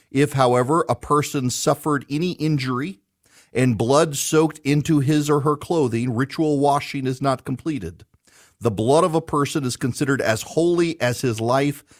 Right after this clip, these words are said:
and deserves proper burial, Greenberg writes. From the moment of death, the body is not left alone until after burial. The practice,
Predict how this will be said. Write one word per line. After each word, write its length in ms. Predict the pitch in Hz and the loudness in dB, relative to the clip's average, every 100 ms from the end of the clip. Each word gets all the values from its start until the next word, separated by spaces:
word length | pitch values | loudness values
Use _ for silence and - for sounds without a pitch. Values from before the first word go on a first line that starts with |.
| _ | _
and 160 | 107 107 | -2 0
deserves 520 | 107 110 147 156 147 | 0 2 2 2 -2
proper 460 | - 143 139 - 135 | -2 2 2 0 0
burial, 480 | 147 143 110 90 | 2 2 2 0
Greenberg 520 | 85 101 87 90 85 71 | -2 -4 -4 -4 -6 -8
writes. 480 | 82 - - - - _ _ _ _ - | -12 -14 -20 -20 -20 _ _ _ _ -4
From 180 | 131 | 0
the 80 | 120 | 2
moment 340 | 113 143 180 180 | 4 4 4 0
of 160 | 135 | 0
death, 340 | 147 156 170 - | 2 2 2 -2
the 80 | |
body 320 | 131 143 151 151 | 2 2 2 0
is 100 | 143 | 2
not 260 | 151 156 | 2 2
left 260 | 143 147 - | 0 0 0
alone 400 | 131 127 151 156 | 0 2 2 0
until 480 | 139 156 147 139 - | -2 0 0 0 -2
after 360 | 139 143 - 131 | -2 -2 -4 -2
burial. 540 | 127 107 87 80 95 | 0 0 0 -4 -10
The 100 | 87 | -12
practice, 760 | - 135 135 - 156 156 - | -2 0 0 -2 -4 -4 -10